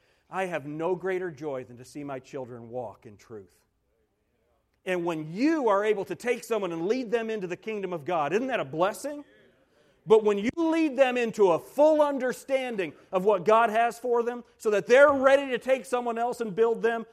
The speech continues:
oh my goodness. You know, it's wonderful to give birth to a child.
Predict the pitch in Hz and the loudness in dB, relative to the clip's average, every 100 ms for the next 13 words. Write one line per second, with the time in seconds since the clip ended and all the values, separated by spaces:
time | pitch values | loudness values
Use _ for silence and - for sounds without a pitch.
0 | _ - 202 214 160 139 123 120 117 202 | _ 2 6 6 6 -2 -6 -6 0 0
1 | 165 127 208 214 185 170 170 233 233 185 | 0 -8 -6 -4 -4 -6 -4 -4 -2 -6
2 | 156 139 - 135 _ - 175 151 120 170 | -6 -10 -8 -12 _ -4 -2 -2 -2 -2
3 | 165 - 147 - 135 110 90 101 | -2 -6 -8 -8 -10 -12 -16 _